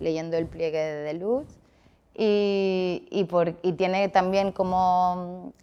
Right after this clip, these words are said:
en paralelo, ¿no? Se llama El misterio de la suerte y en, en el sentido de que, bueno,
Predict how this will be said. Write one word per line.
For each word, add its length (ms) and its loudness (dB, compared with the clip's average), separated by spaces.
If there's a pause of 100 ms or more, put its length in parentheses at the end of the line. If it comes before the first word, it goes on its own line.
(140)
en 160 -2
paralelo, 680 8
¿no? 280 -2
Se 180 -8
llama 320 -2
El 120 -4
misterio 440 -2
de 80 6
la 140 2
suerte 720 -2
y 80 -8
en, 160 -6 (120)
en 120 -8
el 100 -6
sentido 400 -6
de 220 2
que, 100 -2
bueno, 300 -2